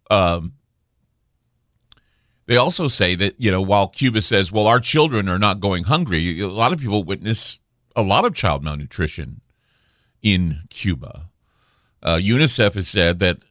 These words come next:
you know, it's a lie that children there aren't going hungry, and that the regimes there, I mean, the regime i-, still uses ration cards, and, and, and misery as tools to keep the population under its boot. Once again, you weaponize food, you weaponize water, you weaponize all. You can't get it unless you do what you're told.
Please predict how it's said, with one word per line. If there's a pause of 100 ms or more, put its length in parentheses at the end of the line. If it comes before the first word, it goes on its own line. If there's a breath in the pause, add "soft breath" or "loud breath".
(160)
you
know,
it's
a
lie
that
children
there
aren't
going
hungry, (640)
and
that
the
regimes
there,
I
mean,
the
regime
i-,
still
uses
ration
cards,
and,
and,
and
misery
as
tools
to
keep
the
population
under
its
boot. (360 soft breath)
Once
again,
you
weaponize
food,
you
weaponize
water,
you
weaponize
all.
You
can't
get
it
unless
you
do
what
you're
told.